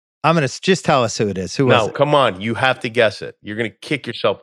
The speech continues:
Speaker 2: You're not gonna
Speaker 1: Nineteen seventies, going into the nineteen eighties. It was a show that existed in the seventies?
Speaker 2: Yeah. Still on the air.
Speaker 1: It's still on the air?
Speaker 2: Yep.
Speaker 1: Saturday Night Live, you mean?
Speaker 2: Yep.
Speaker 1: Oh, Eddie Murphy has it?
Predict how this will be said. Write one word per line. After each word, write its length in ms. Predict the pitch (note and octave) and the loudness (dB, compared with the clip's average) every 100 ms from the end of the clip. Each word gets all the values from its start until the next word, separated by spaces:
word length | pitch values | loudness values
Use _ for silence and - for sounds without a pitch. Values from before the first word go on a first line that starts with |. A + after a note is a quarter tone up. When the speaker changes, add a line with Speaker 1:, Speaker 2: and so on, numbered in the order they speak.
| _ | _
Speaker 2:
You're 220 | A#2+ A#2 B2 | -6 -4 2
not 60 | C#3 | 4
gonna 80 | |
Speaker 1:
Nineteen 240 | D3+ F#3 D#3 | 4 2 2
seventies, 560 | - D#3+ D3 E3 D3 | 4 4 4 2 2
going 260 | - D3 D3+ | 4 4 4
into 220 | D3 D#3+ | 0 0
the 160 | C3+ C3+ | 0 2
nineteen 380 | C3+ C3 C#3+ A#2+ | 2 0 0 2
eighties. 640 | B2 A2+ G#2+ G#2+ - - _ _ _ _ _ _ _ | 2 2 0 -4 -10 -16 _ _ _ _ _ _ _
It 40 | E3 | 2
was 160 | C#3+ | 4
a 60 | D3+ | 4
show 260 | - F#3 | 6 6
that 160 | G#3+ F3+ | 6 6
existed 540 | D3+ G#2 E3 - F#3+ D3 | 4 4 2 4 2 4
in 140 | E3 | 2
the 80 | F3 | 2
seventies? 720 | - D3+ D#3 G3+ C4+ - - - | 4 4 4 2 0 -2 -10 -8
Speaker 2:
Yeah. 380 | A2+ A#2+ G#2 E2 _ _ _ | 2 4 4 0 _ _ _
Still 360 | - - C#3+ C3+ | -8 0 2 2
on 160 | B2+ | 0
the 140 | A2 F#2 | 0 -2
air. 220 | D2+ - _ _ _ _ _ _ _ _ _ _ _ _ _ | -4 -8 _ _ _ _ _ _ _ _ _ _ _ _ _
Speaker 1:
It's 140 | - - | -6 -6
still 380 | - G3 G3+ | -2 4 4
on 200 | A#3 A3 | 6 6
the 180 | E3+ C#3+ | 6 6
air? 300 | E3 B3+ D4 - - | 6 4 2 -4 -4
Speaker 2:
Yep. 420 | G2+ A2+ - _ _ _ _ _ | 2 2 0 _ _ _ _ _
Speaker 1:
Saturday 400 | - - F3 G3 | 0 4 6 6
Night 80 | F3 | 4
Live, 300 | C#3+ F#3 C#4 | 4 4 4
you 100 | D#4+ | 4
mean? 260 | F4+ E4+ C#4+ - | 2 0 -4 -4
Speaker 2:
Yep. 480 | G2 G2+ D3+ - _ | 2 4 2 -2 _
Speaker 1:
Oh, 180 | D4 D#4 - | 4 6 6
Eddie 180 | C#4+ | 4
Murphy 360 | C#4 G#3 B3 F4+ | 6 6 6 6
has 280 | D4+ F4+ A4 | 6 6 6
it? 160 | B4+ | 4